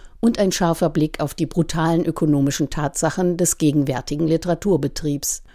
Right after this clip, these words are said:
So ist es auch in ihrem neuen Roman mit dem dreizehn Wörter-Titel. Da verbringt Lea Stein, eine Frau Mitte dreißig mit Sohn im Grundschulalter,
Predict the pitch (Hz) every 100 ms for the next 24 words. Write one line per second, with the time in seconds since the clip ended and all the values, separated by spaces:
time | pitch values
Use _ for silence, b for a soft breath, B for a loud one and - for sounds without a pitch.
0 | b b b 196 196 - 208 - 156 190
1 | 180 170 165 143 147 165 156 151 135 139
2 | 143 - 143 143 131 127 - 151 135 123
3 | - 139 - 139 147 135 143 _ b b
4 | b 147 147 147 165 196 165 143 139 -
5 | 151 147 175 175 156 151 - 139 175 160
6 | 156 147 143 180 143 139 131 139 - 151
7 | 180 170 143 143 185 - 208 - 160 160
8 | 160